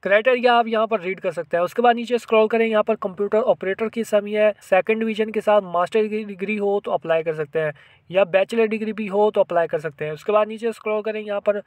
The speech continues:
असिस्टेंट प्राइवेट सेक्रेटरी की असामी है। मेरिट में असामियाँ तमाम तो पूरे पाकिस्तान से अप्लाई कर सकते हैं। यहाँ पर जो है, इसके लिए एजुकेशन जो है, यहाँ पर ग्रेजुएशन होनी चाहिए। मैक्सिमम एज लिमिट यहाँ पर अट्ठाईस साल है।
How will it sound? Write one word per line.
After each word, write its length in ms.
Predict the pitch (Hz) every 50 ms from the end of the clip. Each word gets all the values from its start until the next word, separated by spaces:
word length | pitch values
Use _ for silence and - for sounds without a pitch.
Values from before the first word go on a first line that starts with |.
| _
असिस्टेंट 520 | - - - 202 190 - - 233 226 226 -
प्राइवेट 360 | - 202 196 196 208 220 208
सेक्रेटरी 440 | - - 185 165 - - 214 233 226
की 140 | 226 240
असामी 340 | 226 220 - 220 208 220 220
है। 220 | 208 220 220 220 214 - _ _ _ _ _ -
मेरिट 400 | 160 160 170 175 185 202 214 202
में 100 | 220 233
असामियाँ 400 | 226 208 - 190 190 196 214 220
तमाम 340 | 220 220 202 208 202 208 208
तो 120 | 202 208
पूरे 200 | 180 - 190 180
पाकिस्तान 420 | 170 - 175 165 185 185 196 202 202
से 60 | 202
अप्लाई 220 | 202 - 202 202
कर 120 | 196 208 202
सकते 240 | 208 202 - - 208
हैं। 180 | 214 214 214 - - - - _ _ _
यहाँ 160 | 170 175 180 190
पर 140 | 226 220 214
जो 120 | 196 214
है, 100 | 214 220
इसके 220 | 202 - _ - 208
लिए 160 | 208 214 202
एजुकेशन 400 | 190 190 202 - 196 190 - 202
जो 140 | 196 196 190
है, 140 | 196 190 190
यहाँ 140 | 185 180 175
पर 160 | - 190 190 202 - _ 170
ग्रेजुएशन 600 | 160 165 165 170 170 196 214 214 208 - 214 208
होनी 180 | 208 214 214
चाहिए। 300 | 208 - 208 208 208 208 196
मैक्सिमम 560 | 180 165 175 175 175 - - 233 226 226 233 - _
एज 160 | 214 196 202
लिमिट 260 | 208 202 202 202 196
यहाँ 180 | 196 190 185 185
पर 140 | - 202 202
अट्ठाईस 460 | - 170 - - - - 160 185 -
साल 260 | - 226 214 214 214
है। 60 | 220